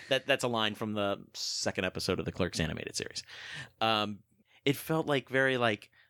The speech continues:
"Okay, here's what you like again." And it didn't feel like there was a lot of new things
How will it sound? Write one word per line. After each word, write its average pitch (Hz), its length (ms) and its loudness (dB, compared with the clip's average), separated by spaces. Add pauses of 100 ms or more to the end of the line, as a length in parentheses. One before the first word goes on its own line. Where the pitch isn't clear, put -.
"Okay, 139 520 2
here's 95 460 -2
what 120 200 2
you 135 40 4
like 143 360 2
again." 117 580 -2
And 131 320 0
it 123 220 4 (160)
didn't 147 180 -8
feel 147 240 -4
like 131 140 2
there 123 100 2
was 113 100 4
a 107 60 2
lot 107 300 2
of 104 100 -4
new 107 240 2
things 92 460 0